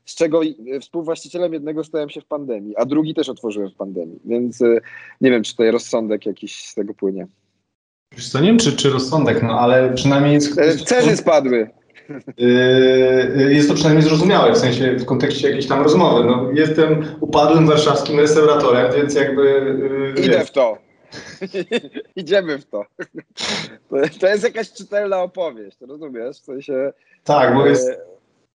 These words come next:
Speaker 2: u-, taki upadły, czyli wiesz, jakby, że, że kiedyś był wyżej, tak? To jest po pierwsze, no nie muszę chyba tłumaczyć. A poza tym, no, taki,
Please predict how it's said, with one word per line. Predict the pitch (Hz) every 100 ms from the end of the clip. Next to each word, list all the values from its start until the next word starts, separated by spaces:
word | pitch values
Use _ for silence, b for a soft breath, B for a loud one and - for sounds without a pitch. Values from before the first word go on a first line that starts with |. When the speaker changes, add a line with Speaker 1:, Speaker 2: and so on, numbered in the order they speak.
| _ _ _ -
Speaker 2:
u-, | 175 180 180
taki | 175 - 196
upadły, | 175 196 151 160 175
czyli | 185 180
wiesz, | 165 143 160
jakby, | 156 156 151
że, | 165 151
że | 165
kiedyś | 180 175 160
był | 165
wyżej, | 147 120 123 143 -
tak? | 135 -
To | 147
jest | -
po | -
pierwsze, | 131 127 160
no |
nie | 160
muszę | 160 151
chyba | 139 139
tłumaczyć. | 175 170 - 120 -
A |
poza | - 160
tym, | 160 170
no, | 170
taki, | 180 170 180 175